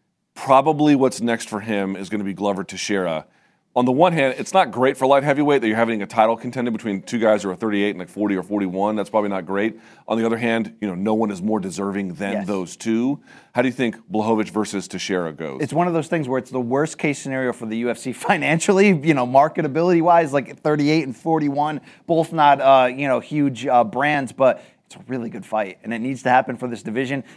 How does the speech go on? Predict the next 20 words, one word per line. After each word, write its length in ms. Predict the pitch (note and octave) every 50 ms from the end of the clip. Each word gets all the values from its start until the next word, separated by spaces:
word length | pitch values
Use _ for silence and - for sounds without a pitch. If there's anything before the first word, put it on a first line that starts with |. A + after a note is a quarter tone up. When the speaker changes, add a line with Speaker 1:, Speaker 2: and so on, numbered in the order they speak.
| _
Speaker 2:
Jan 280 | - A#2+ C3 C3 C#3 C#3
opening 320 | C3+ B2+ A#2 C3+ B2+ B2
up 180 | B2+ C3 B2+ -
as 220 | A#2+ A#2+ A2 G#2+
a, 120 | B2 C3 B2
as 140 | D#3+ E3 D3+
a 60 | C3
slight 500 | - - - D#3 D3 D3 D3+ E3 D#3+ D#3+
but, 240 | - C#3+ C#3 - B2
but 240 | C#3 C3 - _
strong 380 | - - - D3 C3+ C3+ C#3 C#3+
favorite 400 | - - C#3 C#3 C#3 D3+ D3+ -
there 100 | C#3+ C#3+
on 120 | C3+ B2
the 40 | A#2+ G#2+
betting 280 | G#2 B2+ C3 C#3 C#3
odds, 320 | C3+ C#3 C#3+ C#3+ C3+ G2+ A#2+
and, 200 | A#2+ B2 B2 B2+
um, 220 | A#2+ A#2 A2+ A2+ - _ _ _ _ _ _ _
I, 80 | A#2